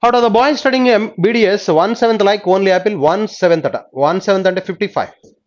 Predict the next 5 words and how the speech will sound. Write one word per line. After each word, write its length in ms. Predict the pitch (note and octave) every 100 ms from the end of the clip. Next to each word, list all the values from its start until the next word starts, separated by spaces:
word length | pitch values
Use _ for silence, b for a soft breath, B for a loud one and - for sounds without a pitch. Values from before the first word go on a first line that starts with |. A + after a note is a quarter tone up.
| _ _ _ _ _ _ _ _ _ B2+ C3
One 140 | D#3 E3+ E3+
seventh. 440 | E3+ F3+ G3+ G3+ C#3+ - _ _ _ _ _ _ _ _ _ _ _ _ _ _ _ _ _ _ _ _ _ _ _ _ _ _ _ b b b b b - C#3+
One 140 | G#3 B3+ -
seventh 300 | G#3+ A#3 A3+ F#3
like, 300 | G3+ G3+